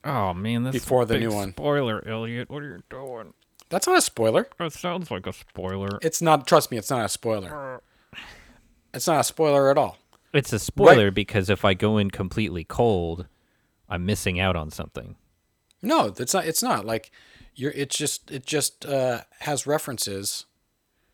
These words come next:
Speaker 2: It j-, ties, it just ties into the original. So, 'cause it's not a remake, it's a sequel.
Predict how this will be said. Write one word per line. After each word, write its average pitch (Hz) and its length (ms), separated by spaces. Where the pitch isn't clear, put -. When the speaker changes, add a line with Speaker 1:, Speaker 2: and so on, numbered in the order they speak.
Speaker 2:
It 123 80
j-, - 120
ties, 123 300
it 127 140
just 147 200
ties 135 260
into 123 220
the 110 140
original. 120 420
So, 92 360
'cause 165 140
it's 160 80
not 190 120
a 120 40
remake, 113 340
it's 92 140
a 87 40
sequel. - 420